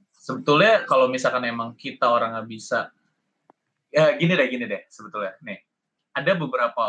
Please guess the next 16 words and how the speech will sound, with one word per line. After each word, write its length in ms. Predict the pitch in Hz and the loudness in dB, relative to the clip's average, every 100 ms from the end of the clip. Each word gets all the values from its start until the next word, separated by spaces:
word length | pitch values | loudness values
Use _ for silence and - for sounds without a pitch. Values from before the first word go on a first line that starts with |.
| 110 | -2
orang 400 | 117 127 127 127 _ 160 _ _ | -6 -8 -12 -18 _ _ _ _
yang 160 | 110 | -16
masuk 320 | 107 104 - - | -12 -12 -12 -10
ke 140 | 110 104 - _ _ _ _ 113 | -8 -8 -10 _ _ _ _ -12
dunia 320 | 107 107 101 104 | -10 -6 -8 -8
hiburan 460 | 104 - 107 104 | -12 -6 -6 -8
caster 400 | - 110 - - 104 | -8 -8 -8 -6 -4
ini 320 | 101 120 151 156 _ _ _ _ | -4 -8 -10 -12 _ _ _ _
yang 240 | 113 113 110 | -4 -2 -2
bisa 480 | 113 - 110 - _ | -4 -2 -2 -2 _
ngegendong 1120 | - 107 104 107 104 98 104 123 123 120 117 | -8 -4 -2 0 -2 -4 -2 2 4 4 0
orang 400 | 110 110 123 147 | 0 2 2 2
dan 160 | 120 107 | 0 -2
yang 160 | 101 101 | -4 -6
nggak 240 | 101 101 | -6 -6
bisa 400 | 101 - 123 - | -10 -4 -4 -4